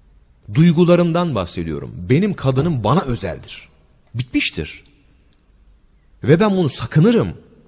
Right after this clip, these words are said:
Ben k-, kızımı da sakınmam gerekir. Neden ben kadınlı erkekli şeylerde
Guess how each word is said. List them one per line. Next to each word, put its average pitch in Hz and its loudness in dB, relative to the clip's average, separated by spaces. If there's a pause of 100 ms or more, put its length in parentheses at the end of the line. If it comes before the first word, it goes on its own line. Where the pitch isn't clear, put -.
(680)
Ben 170 -2
k-, - -12 (220)
kızımı 175 0
da 254 4
sakınmam 107 -4
gerekir. - -6 (960)
Neden 151 2
ben 156 2
kadınlı 139 0
erkekli 123 -2
şeylerde 98 0